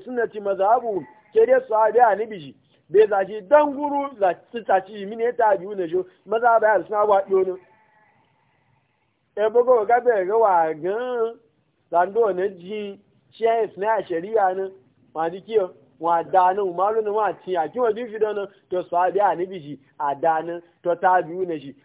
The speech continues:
a da mu. Maliki, Shafi'i, Hanafi, Abu Hanifa, Sufyanu Sauri,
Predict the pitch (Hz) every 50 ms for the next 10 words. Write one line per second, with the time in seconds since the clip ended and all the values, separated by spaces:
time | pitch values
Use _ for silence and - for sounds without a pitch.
0 | - - 151 147 147 135 170 165 165 160 165 180 180 180 175 _ _ _ - 139
1 | 151 156 156 151 151 147 151 _ - 180 185 185 185 _ _ _ _ - 170 156
2 | 151 151 147 - - 160 175 180 180 185 190 _ _ _ - - 156 151 151 151
3 | 147 147 151 - 185 185 185 180 _ _ - 160 156 156 160 185 180 165 151 160
4 | 180 190 185 - 180 147 123 _ _ _ - - 170 135 143 185 185 180 175 156
5 | - - 151 156 160 175 185 185